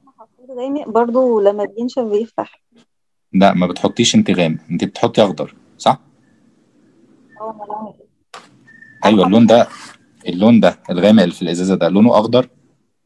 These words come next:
Speaker 1: حطيت اسود عليه.
Speaker 2: لا، مش اسود برضه. انت مش عندك بني غامق وازرق غامق ممكن تحطيهم على بعض؟
Speaker 1: بني غامق وازرق غامق،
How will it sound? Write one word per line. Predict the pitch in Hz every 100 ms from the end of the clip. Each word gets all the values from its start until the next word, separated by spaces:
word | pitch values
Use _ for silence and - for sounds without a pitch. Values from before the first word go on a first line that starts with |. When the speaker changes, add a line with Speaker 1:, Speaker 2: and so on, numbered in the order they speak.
| _ _ _ _ _ _ _ _ _ -
Speaker 1:
حطيت | 226 294 285
اسود | 269 294 262
عليه. | 214 214 214 - _ _ _ _ _ _ _ _ -
Speaker 2:
لا، | 101 98
مش | 92 101
اسود | - 85
برضه. | 87 85 - _ _ _ _ _ _ _ _ _ _ _ _ _ _
انت | _
مش | 92 101
عندك | 113 123
بني | 95 110 120
غامق | 95 101 95 - _ _ _
وازرق | 90 98 107 101 90
غامق | 104 98
ممكن | 90 98 95
تحطيهم | - - 101
على | 90
بعض؟ | 87 110 - _ _ _ _ _ _ _ _ _ _ _ _ _ _ _ _ _ _ _ 190
Speaker 1:
بني | 220 233 208
غامق | 220 233
وازرق | 226 196 214 214 -
غامق، | 214 277